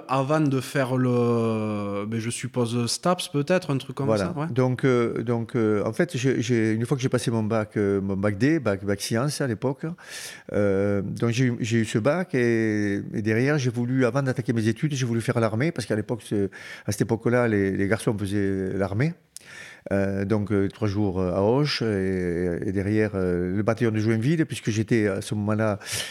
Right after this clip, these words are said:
Speaker 2: international junior de, de, j'avais été international junior de course à pied, donc je suis allé au bataillon de Joinville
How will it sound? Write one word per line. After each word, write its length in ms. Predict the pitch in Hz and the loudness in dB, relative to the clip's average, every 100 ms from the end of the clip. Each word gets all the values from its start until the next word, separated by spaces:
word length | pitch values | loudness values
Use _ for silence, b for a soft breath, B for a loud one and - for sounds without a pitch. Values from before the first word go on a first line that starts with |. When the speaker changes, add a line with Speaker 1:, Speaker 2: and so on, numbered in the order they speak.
| B | B
Speaker 2:
international 580 | 117 101 110 110 117 113 | 0 2 0 0 2 2
junior 540 | 107 110 117 113 101 | 0 0 0 0 -2
de, 140 | 95 101 | 0 -2
de, 320 | 98 98 92 | 0 0 2
j'avais 240 | 95 101 | 2 0
été 160 | 110 123 | 2 0
international 460 | 107 110 107 110 | 2 0 0 -2
junior 240 | 101 104 92 | -2 -2 -2
de 80 | 98 | -4
course 180 | - | -4
à 80 | 110 | -4
pied, 180 | - 165 | 0 0
donc 200 | 127 113 B B B | 0 -2 B B B
je 100 | - | -8
suis 180 | 120 123 | -2 2
allé 120 | 120 | 4
au 100 | 120 | 2
bataillon 300 | 110 113 113 | 2 0 0
de 80 | 104 | 0
Joinville 560 | 101 101 101 147 156 | -2 -2 0 -2 -2